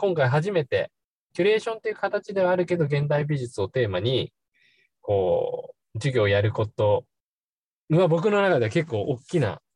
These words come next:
チャレンジではあります。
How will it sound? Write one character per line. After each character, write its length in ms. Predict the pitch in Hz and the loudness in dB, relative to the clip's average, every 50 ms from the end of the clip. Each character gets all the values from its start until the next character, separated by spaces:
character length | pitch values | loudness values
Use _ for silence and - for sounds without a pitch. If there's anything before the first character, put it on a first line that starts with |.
| _ _ _ - | _ _ _ -6
チ 80 | - | -2
ャ 60 | 131 | 0
レ 120 | 127 131 127 | 2 2 2
ン 140 | 117 104 101 | 0 -2 -4
ジ 300 | - - 175 160 - _ _ - - - - _ _ _ _ _ _ - _ _ _ - | -8 -12 -18 -18 -18 _ _ -10 -10 -10 -12 _ _ _ _ _ _ -20 _ _ _ -2
で 140 | 113 123 120 | 0 2 2
は 140 | 101 95 - - - _ _ _ - | 2 0 -2 -6 -18 _ _ _ -4
あ 100 | - 104 | -2 -2
り 100 | 101 - | -2 -4
ま 100 | - - | -6 -12
す。 600 | - - - - - - - - - - _ | -14 -12 -12 -12 -10 -10 -12 -12 -14 -20 _